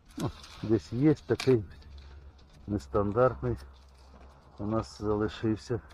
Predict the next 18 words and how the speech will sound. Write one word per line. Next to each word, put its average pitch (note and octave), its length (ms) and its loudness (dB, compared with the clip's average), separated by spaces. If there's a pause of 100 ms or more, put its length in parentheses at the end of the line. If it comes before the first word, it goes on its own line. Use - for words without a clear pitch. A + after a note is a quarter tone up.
(600)
Це B2 80 2
на B2+ 140 4
пасинку. G#2 600 4 (3000)
Ну, C#3+ 320 0
так, - 460 4 (680)
десь A2+ 320 2 (160)
пропуски C3 540 2
є. F2 340 0
Є G#2 200 4
пропуски, - 540 -4
є. F3 260 6 (840)
Що A2+ 140 4
казати, B2+ 560 4 (220)
ось. G#2+ 260 -4 (1080)
Совка, A#2+ 300 4
отак A#2+ 300 2
совка B2 400 4
гризе, B2 520 4